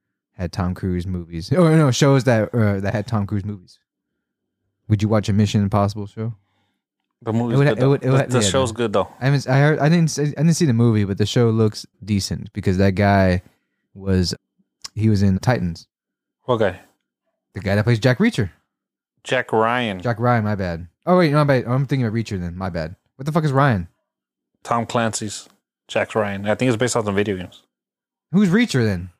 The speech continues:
Speaker 2: I don't know.
Speaker 1: Is that the, is that, is that the Tom Cruise one? And then Ryan is the one, uh, the, the show, like, a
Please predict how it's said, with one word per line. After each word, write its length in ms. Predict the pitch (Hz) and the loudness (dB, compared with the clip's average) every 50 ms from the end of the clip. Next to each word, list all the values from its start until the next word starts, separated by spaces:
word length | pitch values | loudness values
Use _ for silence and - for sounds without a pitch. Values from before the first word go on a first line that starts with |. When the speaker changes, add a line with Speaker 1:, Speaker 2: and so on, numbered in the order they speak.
| _ _ _ _ _ _ _ _ _ _ _ _ _ _ _ - | _ _ _ _ _ _ _ _ _ _ _ _ _ _ _ -16
Speaker 2:
I 140 | 101 131 135 | -10 -8 -8
don't 100 | 185 - | -8 -8
know. 100 | 208 - | -8 -6
Speaker 1:
Is 100 | 123 127 | -2 0
that 160 | 139 156 156 | 0 0 2
the, 260 | - 196 190 185 165 160 | 2 2 2 4 4 4
is 120 | 151 139 | 4 4
that, 220 | 156 180 190 - | 4 2 0 0
is 120 | - 151 139 | -2 0 0
that 140 | 151 156 - | 0 -2 -2
the 60 | - | -2
Tom 220 | - 214 202 196 | 0 0 0 2
Cruise 220 | 190 233 226 214 214 | 2 0 0 2 2
one? 160 | 226 226 214 | 2 2 4
And 120 | 202 180 | 4 4
then 80 | 170 151 | 4 4
Ryan 460 | 143 135 135 139 147 160 170 170 165 | 4 4 4 4 4 4 4 4 4
is 140 | 160 147 143 | 2 2 2
the 80 | 147 | 2
one, 160 | 143 147 147 147 | 2 2 2 0
uh, 80 | 143 - | -2 -4
the, 260 | 135 139 135 135 - - | -4 -4 -2 -4 -4 -4
the 120 | 135 131 | -6 -6
show, 300 | - - 147 147 160 170 | -2 0 2 2 4 4
like, 200 | 165 147 127 113 | 2 2 2 2
a 220 | 123 117 113 104 | 2 2 2 0